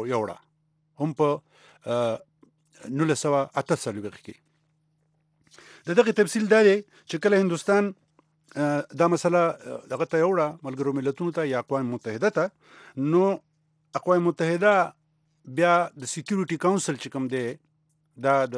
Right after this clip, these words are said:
اقوام متحده د ټولو نه مضبوطه اداره ده، اه، یا د شورا، اه، امنیت شورا، د، اه، د، د هغې ریزولوشن دی، قرارداد دی، فورټي سیون نمبر دی، اووه څلوېښت نمبر قرارداد دی.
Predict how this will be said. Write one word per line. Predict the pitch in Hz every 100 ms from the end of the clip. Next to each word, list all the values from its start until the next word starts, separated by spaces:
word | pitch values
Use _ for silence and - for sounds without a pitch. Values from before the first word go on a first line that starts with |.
| 120
اقوام | 120 123 117
متحده | 117 120 131
د | 127
ټولو | 110 131 120
نه |
مضبوطه | 107 110 120 123
اداره | 113 123
ده، | 139 123 _ - - - - _ _
اه، | 120 123 120 - _
یا | 127 131
د | 120 117 -
شورا، | 139 139 123
اه، | 104 113 110 117
امنیت | 120 127
شورا، | - - 131 127 - _
د، | 113
اه، | 110 101 110 101 104 95 92 - -
د، | 113 98 98 - _ -
د | 120
هغې | 123 123 165 175 160 _ _ _ - - _ -
ریزولوشن | 120 123 131 165 165 - 120 113
دی، | 120
قرارداد | - 131 117 120 139 135 104
دی، | 107 120 - _ _ _ _ _ _ -
فورټي | 143 131
سیون | 123 170 139
نمبر | 123 127 127 113
دی، | 110 - _
اووه | 123 131
څلوېښت | - 113 110 107 - - _ _ _ -
نمبر | 113 113 123 107 _
قرارداد | - 117 113 196
دی. | 139